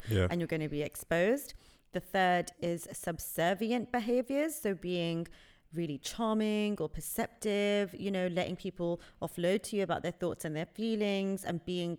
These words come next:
Speaker 2: kind of that, pe-, you know, offering to do work that isn't even in your department to kind of, like, worm your way in, I guess.
Speaker 1: Mm.
Speaker 2: And then there's number four, which I like to call stupidity exposure,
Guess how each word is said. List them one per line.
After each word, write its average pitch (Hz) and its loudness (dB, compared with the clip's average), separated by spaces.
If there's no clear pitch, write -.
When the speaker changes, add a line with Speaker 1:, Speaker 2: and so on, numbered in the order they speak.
Speaker 2:
kind 160 -2
of 147 -8
that, 180 0
pe-, - -4
you 202 2
know, 185 4
offering 185 -2
to - -12
do 165 -4
work 170 0
that - -4
isn't 165 -4
even 160 -2
in 147 -6
your 147 -6
department 202 -2
to 208 -2
kind 180 0
of, 165 -4
like, 156 -2
worm 160 -2
your 151 -2
way 156 0
in, 156 0
I 139 0
guess. 156 0
Speaker 1:
Mm. 98 4
Speaker 2:
And 175 0
then 170 2
there's 175 0
number 175 -2
four, 175 0
which - -4
I 175 -4
like 170 -4
to - -16
call 170 -2
stupidity 175 -6
exposure, 175 -2